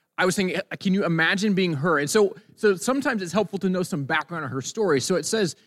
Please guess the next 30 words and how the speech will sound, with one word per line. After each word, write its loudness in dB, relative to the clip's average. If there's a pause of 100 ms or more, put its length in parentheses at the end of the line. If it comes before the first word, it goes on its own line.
she's 2
engaged 4
to -12
be -4
married. 0
You're 0
like, -4
"Oh, 4
okay, 2
well, 2
she's -4
just -6
engaged." -6 (1080)
Except -2
in 0
that 0
culture, -2
she -4
would 4
have 0
been 0
what -4
we -4
would -2
know 0
as -4
betrothed, -2
which -4
means -2
she's -4